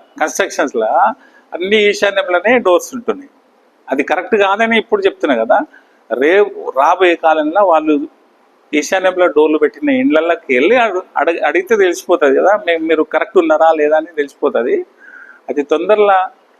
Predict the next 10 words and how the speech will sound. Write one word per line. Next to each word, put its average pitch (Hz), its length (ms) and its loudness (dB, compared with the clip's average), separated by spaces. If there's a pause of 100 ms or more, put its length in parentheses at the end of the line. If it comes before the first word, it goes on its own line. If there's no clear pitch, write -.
(760)
దిక్కు - 240 -2
దిక్కుకు 208 460 -2
ఏ 190 240 2
దిక్కుకు 214 400 -2
ఎవరు 185 180 2
ఉండాలని 185 440 -2 (100)
చెప్పే 165 240 0 (460)
ప్రోగ్రామ్ 156 440 0
మనం 131 260 -2
చేద్దాం. 143 300 -6